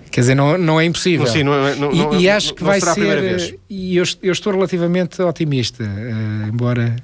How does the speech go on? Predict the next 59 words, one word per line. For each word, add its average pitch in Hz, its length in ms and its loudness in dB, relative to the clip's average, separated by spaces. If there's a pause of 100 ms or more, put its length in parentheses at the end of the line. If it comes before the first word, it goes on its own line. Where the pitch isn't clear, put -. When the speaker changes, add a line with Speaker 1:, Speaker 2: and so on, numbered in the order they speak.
(140)
Speaker 1:
haja 120 200 -2
muita 123 160 0
gente 131 180 2
que - 80 -6
está 139 160 0
um 131 40 0
bocado 131 200 -2
pessimista 147 540 -2
sobre 156 340 -2
como 147 220 -2
é 151 80 0 (180)
que 147 180 -2
as 135 80 -4
pessoas 143 320 -2
vão 139 140 -2
reagir 123 500 -2
a 113 60 -4
este - 300 -8
tipo - 60 -16 (200)
de, 131 140 -10
de 120 80 -8
estudo, - 360 -8
mas 117 160 -4
acho 117 280 -4
que - 60 -16
Speaker 2:
Quando 143 180 2
é 139 60 2
que 139 120 -4
o - 40 0
Speaker 1:
acho 131 80 2
que 127 60 2
vamos 135 140 2
Speaker 2:
laboratório 127 140 2
Speaker 1:
conseguir. 135 160 -2
Speaker 2:
estará 123 640 -2
Speaker 1:
Nós 143 140 2
estamos 180 220 0
a 175 60 0
fazer 165 260 -2
tudo 175 200 -4
para 170 160 -4
que 165 120 -8
o, 147 240 0
eh, 131 320 -2
o 175 80 -4
primeiro 160 380 0
estudo 143 480 -2 (600)
comece, 156 640 0 (400)
eh, 143 100 -2
o 143 140 0
recrutamento 143 720 0
em 147 60 0
fevereiro, 143 460 0
março, 123 480 0
portanto - 420 -4
já 135 200 4
do 127 100 -2
próximo 113 480 -4
ano. 80 140 -10